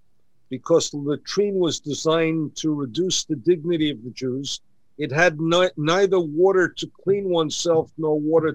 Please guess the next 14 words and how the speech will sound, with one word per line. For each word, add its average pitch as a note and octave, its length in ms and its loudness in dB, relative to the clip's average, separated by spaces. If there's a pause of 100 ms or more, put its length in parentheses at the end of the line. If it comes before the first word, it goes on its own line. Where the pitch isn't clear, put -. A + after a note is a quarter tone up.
to D#3 140 -4
evacuate C#3 680 -2
the C3+ 120 -4
odor. G#2 300 -6 (920)
So - 180 -2
you D3+ 120 2
can D3+ 180 -4
imagine, D#3+ 680 0
and D3+ 180 -2
they D3 160 -2
had E3+ 300 0
structurally, C3 960 -2 (1080)
they D3 200 4
had D#3+ 360 2